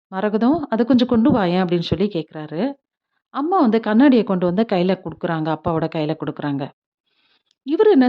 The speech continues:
செய்றாருன்னா, அப்பா என்ன செய்றாருன்னா, தோல்ல இருந்த துண்டை எடுத்து மனைவி கிட்ட கொடுத்து, "தோட்டிக்கோ" அப்படின்னு சொல்லி கொடுக்குறாரு. கொஞ்ச நேரம் பையன் அப்படியே பார்த்துட்டு, "எனக்கு புரிஞ்சுதுப்பா" அப்படின்னு சொல்லிட்டு கிளம்பிடுறான். ஒரு நிமிஷம் கூட யோசிக்காம, இந்த நேரத்துல அவரு இதை தான்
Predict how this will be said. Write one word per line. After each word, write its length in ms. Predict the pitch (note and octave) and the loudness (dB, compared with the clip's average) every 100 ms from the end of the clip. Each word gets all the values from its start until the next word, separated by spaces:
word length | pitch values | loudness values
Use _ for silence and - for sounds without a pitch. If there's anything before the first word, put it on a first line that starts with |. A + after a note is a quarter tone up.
| B3 | 2
செய்றாருன்னா, 460 | G#3+ F#3+ F3+ G#3 | 2 2 0 0
அப்பா 220 | G3+ G#3 | 0 0
என்ன 160 | C4 G3 F#3+ | 2 2 0
செய்றாருன்னா, 560 | F3+ E3+ E3+ G#3 G3+ A3+ | 0 0 0 0 0 0
தோல்ல 200 | D#4+ E4 | 2 2
இருந்த 240 | A#3 F#3+ | 2 0
துண்டை 380 | F#3 G#3 G#3 A3 | 0 0 2 2
எடுத்து 600 | F3+ F3 A#3 B3+ G3 E3+ | 2 0 -2 0 0 0
மனைவி 360 | E3+ F3+ G3+ G3+ | -2 0 2 2
கிட்ட 220 | F3 E3+ | 0 -2
கொடுத்து, 360 | F3 - G#3 G#3 | -4 -4 -2 0
"தோட்டிக்கோ" 340 | G3+ G#3 G#3 G#3 | 0 0 0 -2
அப்படின்னு 260 | F3+ E3+ | -2 -2
சொல்லி 260 | D#3+ E3 A3+ | -4 -4 -4
கொடுக்குறாரு. 460 | - D#3 D#3 C#3+ C3 - _ _ _ _ _ _ | -6 -8 -8 -10 -10 -16 _ _ _ _ _ _
கொஞ்ச 220 | C#4 C4+ | 0 2
நேரம் 260 | D4+ E4 | 4 2
பையன் 280 | - A3 B3+ | 0 0 2
அப்படியே 360 | A#3+ G#3+ A3 A#3 G#3+ | 0 2 0 2 -2
பார்த்துட்டு, 640 | G3+ G3+ A3 F#3+ F3+ F#3+ - _ _ | -4 -4 -2 0 0 -4 -10 _ _
"எனக்கு 380 | - B3+ A#3+ G#3 - | -4 0 2 0 2
புரிஞ்சுதுப்பா" 560 | B3+ D4+ D#4 A3+ G3 | 2 4 2 0 -2
அப்படின்னு 140 | F3 F3+ | 0 -2
சொல்லிட்டு 680 | F3 E3+ A#3 B3 F3 D#3 D3+ | 0 -2 2 2 2 -2 -4
கிளம்பிடுறான். 500 | G3+ F#3 F3 D#3+ D#3+ C#3 _ _ _ _ _ _ _ _ | -4 -2 -4 -4 -8 -10 _ _ _ _ _ _ _ _
ஒரு 280 | B3+ G#4+ A#4+ | 0 0 0
நிமிஷம் 340 | F4+ - E4 | -2 0 2
கூட 160 | B3+ A3 | 2 2
யோசிக்காம, 880 | F#3+ F#3+ - G3+ F3 E3 F3 F3+ - | 2 0 0 -2 -2 -2 -2 -2 -4
இந்த 300 | G#3+ G#3+ C4 | -6 -2 0
நேரத்துல 420 | A3 A3+ A3+ G#3+ | 2 2 0 0
அவரு 340 | G3 F3+ F#3 F#3 | 0 2 0 0
இதை 200 | F#3 F#3 | 0 0
தான் 220 | G3+ A3+ | 2 0